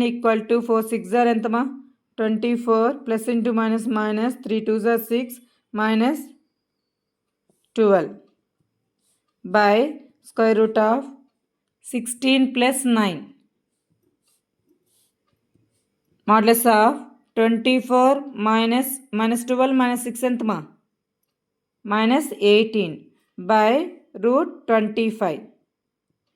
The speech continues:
ట్వంటీ ఫోర్లో నుంచి ఎయిటీన్ సబ్ట్రాక్ట్ చేయండి. సిక్సా by root ట్వంటీ ఫైవ్ వాల్యూ ఎంతరా? ఫైవ్.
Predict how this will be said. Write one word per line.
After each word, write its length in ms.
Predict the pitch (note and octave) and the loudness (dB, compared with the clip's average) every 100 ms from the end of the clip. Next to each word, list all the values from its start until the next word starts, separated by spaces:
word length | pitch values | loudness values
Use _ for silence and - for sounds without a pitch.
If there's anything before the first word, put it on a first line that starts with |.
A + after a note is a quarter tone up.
| _ _ _ _ - | _ _ _ _ -4
ట్వంటీ 260 | A#3+ A#3 C#4 C#4 | 0 0 0 2
ఫోర్లో 220 | C4+ C4 B3+ | 4 4 0
నుంచి 180 | A#3+ B3+ | 0 0
ఎయిటీన్ 280 | A#3+ B3 B3 | 0 0 0
సబ్ట్రాక్ట్ 420 | B3 A#3+ B3 A#3+ | -2 0 -4 -2
చేయండి. 360 | C4 A#3+ A#3 C4 D4+ - _ _ _ _ - | 0 0 0 -2 -6 -18 _ _ _ _ -8
సిక్సా 380 | A#3 - C4 C4 D4 - _ _ _ _ _ _ _ _ _ _ _ - G3+ | -8 -2 2 2 0 -16 _ _ _ _ _ _ _ _ _ _ _ -4 2
by 180 | A3 A3+ D4+ - - _ G#3 | 4 4 0 -6 -20 _ -4
root 120 | A#3 A#3+ | -2 0
ట్వంటీ 240 | A#3 A#3+ - | -2 -2 -2
ఫైవ్ 120 | C4 B3+ | 0 2
వాల్యూ 200 | B3+ B3 | 2 0
ఎంతరా? 280 | A#3+ A#3 C4 D4+ - _ _ _ - | -2 0 -2 -2 -10 _ _ _ -4
ఫైవ్. 240 | A3 E3+ | -2 -2